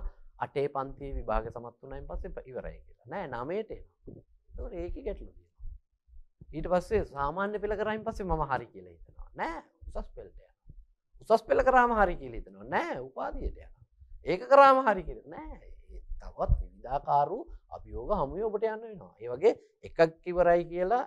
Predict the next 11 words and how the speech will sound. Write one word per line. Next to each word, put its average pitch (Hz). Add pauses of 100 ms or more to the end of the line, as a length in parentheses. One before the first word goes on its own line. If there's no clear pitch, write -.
(140)
එතනින් 180
නවතින්නේ 156
නෑ. - (840)
එකින් 175
එකට -
එනවා. 92
එහෙනම් 214
මේවා 170 (200)
කළමනාකරණය 160
කරගන්න 113
ඕනේ. 85